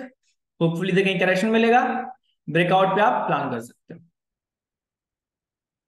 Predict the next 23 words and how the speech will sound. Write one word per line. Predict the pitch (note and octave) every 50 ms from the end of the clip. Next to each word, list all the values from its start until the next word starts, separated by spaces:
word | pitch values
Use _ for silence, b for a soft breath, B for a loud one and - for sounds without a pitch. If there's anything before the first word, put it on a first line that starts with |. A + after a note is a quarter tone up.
| _ _ _ _ _ _ _ _ _ _ _ _ _ _ _ _ _ _ _ _ _ _ _ _ _ _ -
गाइस, | C#3+ D#3+ E3+ E3+
क्लियर | F3 F3+ F#3 F#3+ G3+
है? | A#3 B3+ - - - - - _ _ _ _ _ b b b b b -
अगर | C#3 D3 F3+ F#3+
ये | F#3+ F3 D#3+ D#3+ F3+ G3+ G#3+
लो | G#3+ A3 A#3 A#3
नहीं | G#3 F#3+ F3 F3+ G#3+ A#3+ A#3
टूटा, | A#3+ G#3+ F3 E3 C3 - - - - -
market | C#3+ D3+ D#3 E3+ E3+ E3+ G#3 E3+
ने | A3 A3
correction | G#3+ G3 G3+ G3+ G3+ - A3 G3+
दिया, | F3+ G3 G#3 F#3+ D#3 - D#3 - - -
then | D3+ F3 F3+ F3+
you | F3+ F3+
can | A3+ C4+ D#4 E4 - - - - _ _ _ _ _ _ -
plan | D#3+ E3 F#3 A3 C4+ D#4 - - - - - - D#3+
after | D#3 E3 E3 - A#3 C4+ D4+ D4 - - - - - _ _ _ _ _ _ _ _ _ -
channel | F3+ E3+ E3 D#3+ D#3 C3+
breakout। | C3 B2 B2 - - - - _ _ _ _ _ _ _ _ _ _ _ _ _ _ _ _ _ _ _ _ _ _ _ -
ठीक | E3 E3 G3
है, | C4 C4+ C4+ C4+ - - B B B B B B B _ -
अब | F#3+ G#3+ G#3
देखो, | G#3+ A3 G#3+ F#3+ E3+